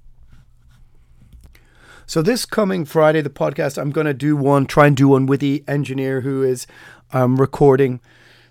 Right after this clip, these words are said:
the new Primordial, trying to actually make it in the studio and discuss some really geeky, nerdy stuff about gear, about amps, about guitars, about miking techniques. And I'm gonna try and film some stuff as well. So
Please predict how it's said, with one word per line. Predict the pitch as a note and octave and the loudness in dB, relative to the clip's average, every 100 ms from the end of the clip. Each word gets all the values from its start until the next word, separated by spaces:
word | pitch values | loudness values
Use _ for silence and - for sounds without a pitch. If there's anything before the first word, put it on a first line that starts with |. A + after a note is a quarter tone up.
| - | -8
the | |
new | C#3+ C#3 | -6 -4
Primordial, | D3 D3+ F3 F3 E3 | -4 -2 0 0 0
trying | E3+ D3+ | 0 0
to | - | -2
actually | C#3 C#3+ | -4 -2
make | C#3 D#3 E3 | 0 0 -2
it | D3+ | -4
in | C#3+ | -4
the | C3+ | -6
studio | - E3 D#3 C#3+ | -8 -6 -4 -4
and | C3+ | -4
discuss | A#2+ D3 A#2 | -6 -6 -6
some | B2+ G#2 | -8 -8
really | A2+ B2 B2 G#2+ G#2+ | -4 -2 -2 -4 -6
geeky, | G#2+ A2+ G#2+ - A2 | -4 -4 -4 -6 -2
nerdy | G#2 A2+ G#2+ G2 | 0 0 0 -2
stuff | - G2+ | -2 -2
about | A2 G2 F2 - | -2 -4 -6 -8
gear, | - A2 G2+ G2+ G2+ | -8 -4 -2 -2 -6
about | - G2+ F#2+ - | -8 -8 -8 -10
amps, | - G#2 G2 F#2 - | -6 -4 -4 -8 -10
about | - G2+ F#2+ | -8 -8 -8
guitars, | G2+ - G2 G2+ G2+ F#2+ | -14 -8 -6 -4 -6 -10
about | G2+ | -14
miking | F#2 A2 A2+ - G#2 | -10 -8 -8 -10 -10
techniques. | A#2+ G#2+ G#2+ G2 - - - | -8 -6 -6 -6 -14 -20 -8
And | D3+ | -6
I'm | |
gonna | F3+ | -4
try | E3+ F#3+ | -4 -4
and | E3+ | -4
film | - D#3 D3+ | -2 0 0
some | C#3 B2+ A#2 - | -2 -4 -4 -8
stuff | - A#2 A#2+ | -2 -2 -2
as | G#2 | -4
well. | A2 G2+ - _ _ _ _ _ - - - | -4 -4 -10 _ _ _ _ _ -20 -20 -12
So | - D#3+ D3+ E3 | 0 2 2 0